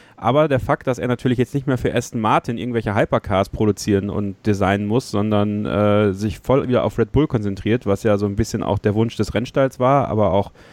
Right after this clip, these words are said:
glaub ich, nötig war und man ja davor die Jahre auch hin und wieder mal das Gefühl hatte, boah, der letzte Kniff hat da nicht gesessen. Ähm, auch für ihn ist diese Phase jetzt,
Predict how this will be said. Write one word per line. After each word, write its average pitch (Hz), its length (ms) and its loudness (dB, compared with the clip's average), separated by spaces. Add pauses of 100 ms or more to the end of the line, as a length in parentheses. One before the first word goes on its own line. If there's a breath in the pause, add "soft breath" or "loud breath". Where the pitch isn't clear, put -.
(340 loud breath)
glaub 107 160 4
ich, 104 80 0
nötig 113 420 0
war 107 340 0 (120)
und 110 140 -4
man 110 140 2
ja 107 80 4
davor 107 360 2
die 113 80 -2
Jahre 110 240 4
auch 104 100 4
hin 113 100 2
und 110 120 2
wieder 113 160 2
mal 107 80 0
das 104 160 0
Gefühl 113 280 2
hatte, 110 380 2 (260)
boah, 160 360 4
der 151 100 4
letzte 139 260 0
Kniff - 280 0
hat 131 120 2
da 120 80 2
nicht - 200 -2
gesessen. 113 460 0 (720 loud breath)
Ähm, 123 480 2
auch 151 200 0
für - 120 -12
ihn 262 300 -2
ist - 260 -4
diese 120 220 4
Phase 104 380 2
jetzt, - 480 -2